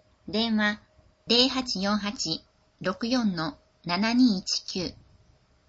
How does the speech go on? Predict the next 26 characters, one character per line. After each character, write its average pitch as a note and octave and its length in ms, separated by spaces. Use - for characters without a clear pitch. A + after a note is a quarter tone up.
第 B3 140
二 B3 160
十 A3 160
四 F#3 300
回 E3+ 300
ト - 120
ラ A3+ 140
イ A#3+ 120
ア B3+ 80
ス B3+ 160
ロ F#3 140
ン - 100
詐 E3 180
欺 F#3 40
島 A3+ 320
大 A3+ 240
会。 F3+ 320
ポ B3+ 80
ス - 160
タ - 80
ー、 - 40
T G#3 160
シ A3 140
ャ - 20
ツ G#3+ 160
の F#3 260